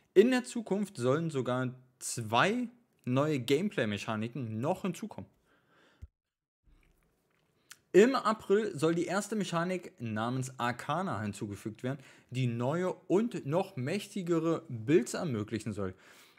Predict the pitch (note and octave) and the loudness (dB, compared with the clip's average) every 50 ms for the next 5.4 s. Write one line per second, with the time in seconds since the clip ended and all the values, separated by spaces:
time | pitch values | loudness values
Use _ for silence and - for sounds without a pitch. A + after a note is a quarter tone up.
0 | - - A#2+ A#2 - - - _ _ - C#3 B2+ A#2+ - - - _ _ _ - | -6 -4 -4 -4 -4 -8 -12 _ _ -4 -4 -2 -2 -4 -6 -10 _ _ _ -12
1 | A2 - - - A2 G#2 G#2+ A#2+ C#3 C3 F3 E3+ E3 - - B2 B2 A#2+ A#2+ A#2 | -12 -10 -10 -8 -4 -2 0 0 0 0 0 -2 -2 -4 -4 -4 -2 0 0 0
2 | A#2 A#2+ A#2 A#2+ - A#2+ A#2+ A2+ - - A2+ G#2 G2 G2+ G#2 G#2 G2+ A2 B2 D3+ | 0 0 -2 -2 -4 -6 -6 -6 -4 -4 -4 -4 -4 -8 -8 -4 -2 0 0 0
3 | C#3 - - - - - _ _ _ _ _ _ _ _ _ _ _ _ _ _ | -4 -8 -16 -18 -18 -20 _ _ _ _ _ _ _ _ _ _ _ _ _ _
4 | _ _ _ _ _ _ _ _ _ _ _ _ - A2 A2 A2+ B2+ D3+ D3 - | _ _ _ _ _ _ _ _ _ _ _ _ -10 -6 -6 -4 -4 -4 -4 -4
5 | F3 F3+ F3+ F3+ - B3 C4 D4 | -4 -4 -4 -4 -6 -8 -8 -8